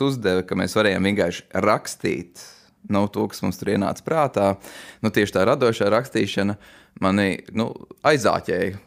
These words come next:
Man likās, ka tas varētu būt kaut kas, ar ko es gribētu savu dzīvi saistīt daudz labāk, kā, kā sēdēt arhīvā vai ar trakiem politiķiem komunicēt. Um, un, nu jā, tās iestājos.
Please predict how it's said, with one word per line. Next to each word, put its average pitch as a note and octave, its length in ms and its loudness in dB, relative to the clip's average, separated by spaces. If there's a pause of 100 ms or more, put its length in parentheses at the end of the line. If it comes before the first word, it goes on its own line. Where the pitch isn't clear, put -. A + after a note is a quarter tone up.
Man G2 160 0
likās, G2+ 240 -2
ka - 160 -12
tas A#2 160 -2
varētu G#2+ 300 4
būt - 100 -18
kaut B2 160 2
kas, C#3+ 240 0
ar - 80 -12
ko C#3+ 160 4
es D3 80 -8
gribētu D3 380 0
savu B2+ 180 2
dzīvi C#3 280 0
saistīt A#2 440 -2
daudz B2 320 2
labāk, - 460 -2
kā, D#2+ 160 -2 (1000)
kā E2+ 160 0
sēdēt F2+ 480 0
arhīvā G2 540 -2 (1300)
vai F#2 400 2 (420)
ar F2+ 100 -6
trakiem F#2 440 -4
politiķiem F#2+ 760 -2
komunicēt. F#2 760 -2 (680)
Um, F2 440 -2
un, F#2+ 220 -4
nu B2 260 0
jā, F#3+ 160 0
tās F#2+ 340 -2
iestājos. - 680 -6